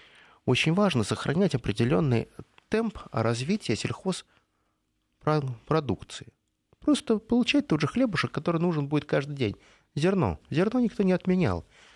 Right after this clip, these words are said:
Одним вином сыт не будешь и оливками. Постепенно меняется сама парадигма, а, что такое современность,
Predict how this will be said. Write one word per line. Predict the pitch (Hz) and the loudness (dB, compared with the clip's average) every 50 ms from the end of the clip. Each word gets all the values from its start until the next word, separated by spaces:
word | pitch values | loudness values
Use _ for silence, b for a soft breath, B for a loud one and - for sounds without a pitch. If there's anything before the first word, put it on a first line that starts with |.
| B B B B B | B B B B B
Одним | - 135 135 180 175 | -6 -4 -2 0 0
вином | 131 117 151 170 196 180 127 90 | 0 0 0 2 2 2 0 0
сыт | - - 156 147 - | 0 0 0 0 2
не | 120 123 135 | 2 0 2
будешь | 156 165 123 90 98 - - - - | 2 0 0 0 -2 -6 -12 -8 -2
и | - 104 104 104 101 95 - - - _ - | 0 2 4 4 2 0 -2 -8 -14 _ -2
оливками. | 117 117 123 117 - - - - 76 82 - - _ _ b b b b b b b b b b b | -2 0 0 0 -2 -4 -6 -10 -10 -10 -12 -16 _ _ b b b b b b b b b b b
Постепенно | - 120 110 - - - 139 - - - 156 160 147 120 98 98 95 | -2 -2 -2 -2 -2 -6 -6 -8 -6 -2 0 2 2 2 2 0 0
меняется | 95 101 110 127 143 165 180 180 156 - - - - | 0 0 0 0 -2 -2 -2 -2 -4 -4 -6 -10 -10
сама | - - 110 110 120 120 | -6 -4 -2 -2 -2 -2
парадигма, | 110 - - 107 110 113 117 135 185 214 - - 117 110 - B B B B B B B B B B B | -2 -2 -2 -2 -2 -4 -4 -6 -6 -6 -6 -6 -6 -6 -6 B B B B B B B B B B B
а, | 113 110 107 - - - - | 0 0 0 -2 -4 -6 -4
что | - - - - - 170 190 202 | -4 -4 -2 -2 0 0 0 0
такое | - - 101 - _ - - 160 185 196 202 202 180 - - | -2 -4 -8 -8 _ -4 0 2 4 4 4 2 0 -4 -10
современность, | - - - 127 131 139 151 165 147 107 82 82 82 - - - _ _ | -6 -4 -2 0 2 2 2 2 2 0 0 -2 -6 -10 -16 -20 _ _